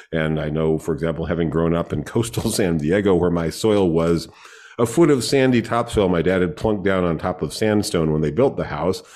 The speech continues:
So I was basically gardening in a large container. It's what it boiled down to. I had to water more often there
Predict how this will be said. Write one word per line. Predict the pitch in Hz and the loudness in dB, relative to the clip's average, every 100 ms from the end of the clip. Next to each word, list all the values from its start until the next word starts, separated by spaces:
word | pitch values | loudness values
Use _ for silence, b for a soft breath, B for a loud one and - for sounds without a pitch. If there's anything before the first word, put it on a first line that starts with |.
| B B | B B
So | - | 0
I | 98 | 2
was | 104 | 2
basically | 85 98 - 87 82 | 2 0 0 0 0
gardening | 85 87 87 82 | 2 2 2 2
in | 80 | 0
a | |
large | 78 85 85 76 | -2 -2 -2 -2
container. | - 73 117 113 78 | -6 -4 -2 0 0
It's | 85 - | -2 -2
what | 80 | -4
it | 78 73 | -4 -4
boiled | 80 73 69 | -4 -2 -2
down | 87 98 98 | -2 0 -2
to. | 76 80 - B B B | 0 -2 -2 B B B
I | 131 | 0
had | 151 | 0
to | 131 | 2
water | 123 120 113 | 2 4 4
more | 107 117 | 4 2
often | 113 110 107 95 | 2 0 0 2
there | 117 98 90 107 | 4 4 2 -2